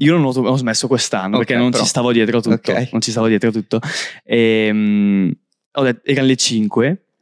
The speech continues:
Speaker 1: ho detto, "Mi manca il video, devo fare il video. Eh, cosa facciamo?" Mm,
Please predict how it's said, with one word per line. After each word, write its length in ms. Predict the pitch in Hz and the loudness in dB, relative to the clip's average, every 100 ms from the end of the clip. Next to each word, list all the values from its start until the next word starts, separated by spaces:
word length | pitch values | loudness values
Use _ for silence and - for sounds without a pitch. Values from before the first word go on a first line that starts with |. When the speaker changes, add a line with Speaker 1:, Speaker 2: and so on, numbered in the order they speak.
| _ _ _ | _ _ _
Speaker 1:
ho 60 | 120 | -4
detto, 300 | 110 117 110 | -2 0 0
"Mi 160 | 113 | 0
manca 340 | 110 104 107 120 | 0 -2 0 0
il 140 | 107 | 0
video, 280 | 110 107 113 | 0 0 2
devo 140 | 113 | 2
fare 200 | 110 120 | 0 -2
il 120 | 117 110 | 0 0
video. 400 | 110 110 113 117 - - - - _ | 0 2 2 0 -8 -20 -20 -20 _
Eh, 760 | - 117 110 107 104 101 95 95 | -2 0 0 0 0 0 0 -2
cosa 200 | 127 139 | -2 -2
facciamo?" 580 | 131 - 104 110 113 - _ | -2 -4 -2 -2 -2 -6 _
Mm, 120 | 120 | 2